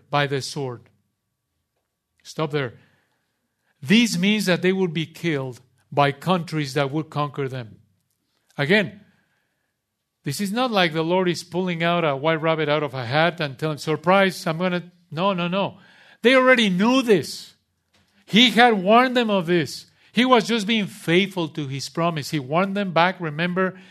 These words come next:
in Deuteronomy, for example. Deuteronomy twenty-eight. In other words, remember the context, their false worship would be punished by death. This is serious.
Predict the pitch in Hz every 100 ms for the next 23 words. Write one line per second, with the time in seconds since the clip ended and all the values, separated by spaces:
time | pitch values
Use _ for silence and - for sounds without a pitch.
0 | - - 147 143 143 139 165 190 190 170
1 | 165 143 - 165 175 196 202 _ _ _
2 | _ _ _ _ _ _ _ - 160 170
3 | 175 165 170 175 175 185 202 - - -
4 | 156 180 185 170 180 202 202 - - 160
5 | 156 190 196 175 170 185 190 196 196 175
6 | - - - - 131 156 156 147 - 180
7 | 202 208 208 180 - - 151 180 208 202
8 | 202 196 196 _ _ _ - 170 214 165
9 | 185 175 - 196 214 202 202 196 156 165
10 | 170 143 131 180 131 - - _ _ _
11 | _ _ _ _ _ _ _ _ 139 233
12 | - 190 - 180 170 160 131 -